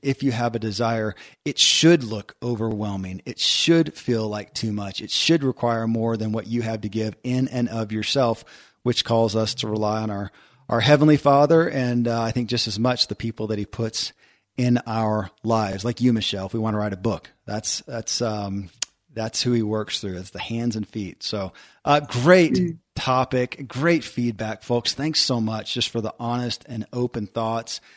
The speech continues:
Speaker 1: And Michelle, always, uh, such a gift to, to counter back and forth on perspectives on these issues with you.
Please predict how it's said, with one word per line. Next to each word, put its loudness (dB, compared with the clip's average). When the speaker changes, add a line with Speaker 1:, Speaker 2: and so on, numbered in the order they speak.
Speaker 1:
And 0
Michelle, 2
always, 2
uh, -6
such 2
a 2
gift -2
to, -6
to -10
counter 0
back -4
and -6
forth -2
on -6
perspectives -8
on -2
these 2
issues 0
with -10
you. -12